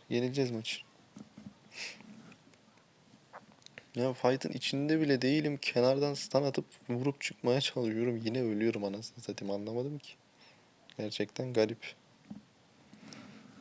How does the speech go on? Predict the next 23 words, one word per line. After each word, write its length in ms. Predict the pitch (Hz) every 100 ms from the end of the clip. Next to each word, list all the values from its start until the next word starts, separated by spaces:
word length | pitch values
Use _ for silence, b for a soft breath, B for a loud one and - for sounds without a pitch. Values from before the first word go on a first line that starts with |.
| B B - 135
Adaletten 640 | - 120 123 127 123 147
sonra 460 | 147 - 147 151 156 - -
ne 160 | 120 123
alabiliriz? 680 | 156 160 110 104 110 131 -
Adamların 520 | 113 117 127 131 123
büyü 180 | 117 117
direnci 280 | 127 127
fazla 460 | 139 - 110 107 123
gibi 200 | 123 104
sanki 440 | - 98 98 - 120 -
baktığımız 760 | 101 - - - 104 113 117 113
zaman. 360 | - 110 120 135 _ B B B B B B _ -
Çok 300 | - 120 -
da 60 | 104
fazla 380 | 113 104 120 135
değilmiş. 680 | 110 110 95 95 - - - -
Neyse 340 | 185 151 113
kan 220 | 104 113
kanatları 500 | 113 110 110 - 110
çıkalım 380 | 120 - 113 110
şu 160 | 107 113
adaletten 580 | 104 107 113 113 - 107
sonra. 300 | - 120